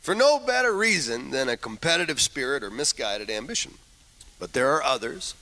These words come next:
who preach Christ out of goodwill and a loyal spirit. They preach from a place of love, because they know that I've been put here by God to defend the gospel. That former group preaches Christ insincerely, out of selfish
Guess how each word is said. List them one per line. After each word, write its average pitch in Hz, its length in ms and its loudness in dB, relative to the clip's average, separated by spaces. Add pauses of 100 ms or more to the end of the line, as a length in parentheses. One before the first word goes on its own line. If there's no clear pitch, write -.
(300)
who 139 80 -8
preach - 400 2
Christ 123 420 2
out 104 120 2
of - 140 -10
goodwill 123 520 2
and 113 100 0
a 117 40 4
loyal 180 360 4
spirit. - 480 -2
They 220 160 6
preach 160 320 2
from 139 160 0
a 135 40 0
place 127 340 0
of 90 140 -10
love, 90 420 0 (480)
because - 240 -4
they 175 180 6
know 147 240 4
that 127 160 0
I've 120 240 2
been 127 200 0
put - 240 4
here 117 240 0
by 143 280 4
God 123 580 4
to 127 80 0
defend 127 440 2
the 147 60 0
gospel. - 460 -2 (480)
That 202 160 6
former 262 300 6
group 180 280 2
preaches 185 340 2
Christ 151 340 2
insincerely, 117 640 -2
out 107 140 0
of 98 100 0
selfish 147 540 2